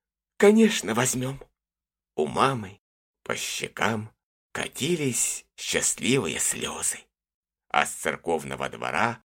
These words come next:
к нам на помощь бежал с совковой лопатой наперевес задыхающийся от быстрого бега Митрич. «Жива!» — еле ворочая языком,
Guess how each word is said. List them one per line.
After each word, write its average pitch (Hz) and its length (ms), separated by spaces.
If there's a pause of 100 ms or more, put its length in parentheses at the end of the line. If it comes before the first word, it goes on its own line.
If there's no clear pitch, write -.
к - 60
нам 76 280
на 53 140
помощь 104 640 (100)
бежал 139 680 (140)
с - 80
совковой 82 720
лопатой 78 560
наперевес 67 960 (100)
задыхающийся 110 1500 (100)
от 78 240
быстрого 67 640
бега 90 560 (240)
Митрич. - 960 (500)
«Жива!» — 143 640 (340)
еле 82 440
ворочая 80 600
языком, 73 680